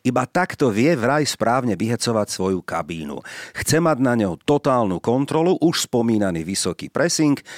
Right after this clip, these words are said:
behanie na doraz a niekto iný dopísal: „Pozor, angažovať tohto manažera je,“ to je také prirovnanie, „ako keby hodiť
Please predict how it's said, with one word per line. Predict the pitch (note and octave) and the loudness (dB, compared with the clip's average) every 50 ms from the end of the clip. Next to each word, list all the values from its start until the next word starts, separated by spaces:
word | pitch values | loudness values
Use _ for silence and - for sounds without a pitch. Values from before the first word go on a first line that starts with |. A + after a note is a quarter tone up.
| - - - | -16 -12 -10
behanie | - F2 C#3 D3 C#3 C#3 C3 A2+ F#2 D#2+ | -4 0 2 2 4 2 2 0 0 0
na | F2 A2+ D3 | 0 0 0
doraz | C#3 D#3 D3 C#3 C#3 A#2+ - - - | 2 2 2 2 2 0 -2 -4 -2
a | - G#2+ G#2 G2+ F2+ D2 E2 | 0 0 2 2 0 -2 -2
niekto | G2+ A#2 B2 B2+ - - G2 - | -2 -2 -2 -2 -2 -4 -2 0
iný | - D3 D3+ C#3+ | 2 2 2 2
dopísal: | C3 C3 B2 - - A#2 G2+ - A#2 F#2+ F#2 - | 2 0 0 0 -2 -4 -2 -2 -2 -2 -2 -4
„Pozor, | _ - F3 F#3 C#3 G#2+ F#2+ G2 C#3+ E3 D#3+ - - - - - - - | _ -2 -2 0 0 2 2 2 2 0 -2 -6 -12 -16 -16 -16 -8 -4
angažovať | C3 D#3 F#3 G#3+ G#3 G#3 F#3 B2+ C#3 B2+ A2+ G2+ - | -2 0 2 2 2 2 2 2 2 0 0 -2 -2
tohto | - D#3 E3 - - B2 | -2 -2 -2 0 0 0
manažera | G2 A2 C#3+ D#3+ D3+ B2+ B2+ C3+ B2 A2+ G#2 F#2 | 0 2 2 0 0 2 2 2 2 2 0 -2
je,“ | F2 F2 E2+ F#2 G2+ G#2 C#3+ F#3 | -4 -6 -4 0 0 2 0 0
to | F3+ - | 0 0
je | G#2+ - | 0 0
také | A#2 G#2+ - - | -2 -2 -4 -6
prirovnanie, | - - G#2 G#2 A#2+ C3 A#2+ C3 C#3+ C#3 B2 - | -6 -2 -2 0 0 0 0 0 0 -2 -2 -2
„ako | - - E3+ - - C3 | -2 -2 -2 -2 -2 -4
keby | - - F#2 F2 F#2+ C3+ F3+ F#3+ - C#3+ - - - - - - - | -4 -4 -4 -2 -2 -2 -2 -2 -6 -10 -16 -16 -16 -16 -18 -14 -10
hodiť | - G#2+ A2 B2 E3 F#3+ G#3 G3+ A3+ A3 E3 | -6 -2 0 2 4 4 4 2 0 0 0